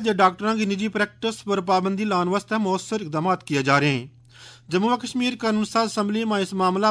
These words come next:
پر ایک پرائیویٹ ممبرس بل کا جواب میں انہوں نے کہا کہ بل میں چاہا گیا معاملہ بالکل غلط نہیں ہے۔ انہوں نے کہا کہ ڈاکٹراں کی نجی پریکٹس کو رجحان جموں و کشمیر میں پھیل چکا ہے۔ انہوں نے مزید کہا کہ اس پر پابندی کا احکامات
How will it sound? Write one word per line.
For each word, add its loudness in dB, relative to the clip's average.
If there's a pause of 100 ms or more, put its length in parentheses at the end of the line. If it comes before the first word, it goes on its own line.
پر 0
ایک -4
پرائیویٹ 0
ممبرس -4
بل -4
کا -2
جواب 2
میں -2
انہوں -2
نے -2
کہا 0
کہ 4
بل 0
میں 2
چاہا 6
گیا 4
معاملہ 4
بالکل -2
غلط -2
نہیں 4
ہے۔ -4 (720)
انہوں 2
نے 4
کہا 4
کہ 4 (440)
ڈاکٹراں 2
کی 0
نجی 0
پریکٹس -2
کو 2
رجحان 2
جموں 0
و 2
کشمیر -4
میں -2
پھیل 0
چکا 2
ہے۔ 2 (480)
انہوں 4
نے 6
مزید 2
کہا 4
کہ 0
اس 2
پر -2
پابندی 2
کا 0
احکامات 2